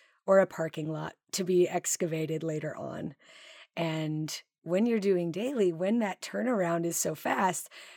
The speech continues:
you don't wanna miss an opportunity, a good idea, a, a beautiful place, a silly thing. You just go straight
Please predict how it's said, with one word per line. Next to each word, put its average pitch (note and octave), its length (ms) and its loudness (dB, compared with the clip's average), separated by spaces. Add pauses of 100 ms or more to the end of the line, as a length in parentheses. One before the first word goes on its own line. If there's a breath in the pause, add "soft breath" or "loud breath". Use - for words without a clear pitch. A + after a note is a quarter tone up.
(260 loud breath)
you F#3+ 140 -6
don't D4 140 6
wanna F#3+ 200 2
miss B3+ 300 4
an A3 100 6
opportunity, E3 680 0
a D#3+ 100 -2
good F3 180 4
idea, E3 480 2 (160)
a, F3+ 60 0
a - 20 0
beautiful E3 480 0
place, E3 340 -2
a F3 100 -6
silly E3 340 0
thing. E3 400 0 (320 loud breath)
You F#3 100 -2
just F#3 240 0
go F#3 160 4
straight E3+ 400 0